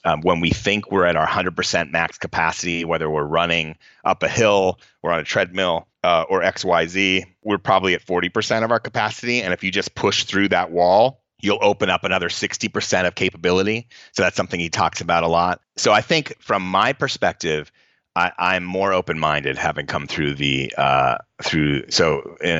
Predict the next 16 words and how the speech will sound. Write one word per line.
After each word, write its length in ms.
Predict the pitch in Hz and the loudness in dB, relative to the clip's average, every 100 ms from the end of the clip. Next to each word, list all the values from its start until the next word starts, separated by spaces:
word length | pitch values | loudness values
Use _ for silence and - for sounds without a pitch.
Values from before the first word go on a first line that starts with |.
| 76 | -2
in 140 | 90 | -2
a 40 | 82 | 2
more 220 | 92 85 | 2 2
subtle 340 | - 107 107 | 2 4 6
way, 300 | 110 110 110 90 | 6 4 2 -2
that's 240 | 87 - | -4 -4
where 260 | - 76 87 | -10 -4 0
I 80 | 80 | 0
would 140 | 78 | -2
say 260 | - 85 80 | -2 0 2
I've, 240 | 78 - - | 0 -4 -4
I've 380 | 78 76 - _ _ _ _ | -4 -4 -16 _ _ _ _
been 100 | 85 | -4
impacted 420 | 80 - 80 82 | -2 -2 -2 -2
the 80 | 80 | -6
most, 480 | 76 76 76 - | -2 -4 -4 -10